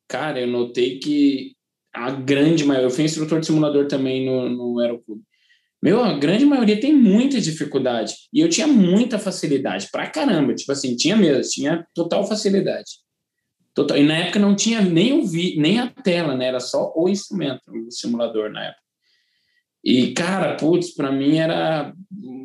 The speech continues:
fácil demais, cara. Fácil demais mesmo, assim. Por causa do Flight Simulator. E eu vi realmente isso, Marcos. Quem fez Flight Simulator não se dava mal. Ia bem, ia bem no simulador.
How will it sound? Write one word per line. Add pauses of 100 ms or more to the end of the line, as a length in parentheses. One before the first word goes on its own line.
(200)
fácil
demais,
cara.
Fácil
demais
mesmo,
assim. (600)
Por
causa
do
Flight
Simulator. (220)
E
eu
vi
realmente
isso,
Marcos. (420)
Quem
fez
Flight
Simulator
não
se
dava
mal. (240)
Ia
bem, (200)
ia
bem
no
simulador.